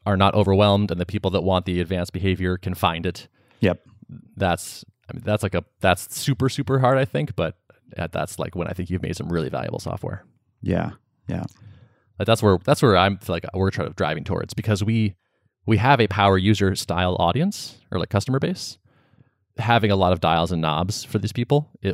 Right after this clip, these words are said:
Speaker 1: is pretty reasonable. This is the, uh, a customer base that, like, is used to, like, command line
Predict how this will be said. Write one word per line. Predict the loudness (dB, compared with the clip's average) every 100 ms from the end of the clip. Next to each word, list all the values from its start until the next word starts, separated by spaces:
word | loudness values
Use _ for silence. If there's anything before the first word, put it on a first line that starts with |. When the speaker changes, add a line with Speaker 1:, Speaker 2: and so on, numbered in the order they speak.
| -4
Speaker 1:
is | -6 -4
pretty | -4 -4
reasonable. | -2 -4 -2 -4 -6 _ _ _ _ _ -2
This | 0 2
is | 2
the, | 2
uh, | 2 2 0
a | 2
customer | 2 4 4
base | 6 4
that, | 2 2
like, | 2
is | 2
used | 2 2
to, | 0
like, | -2 2
command | 4 6 6
line | 4 -2 -6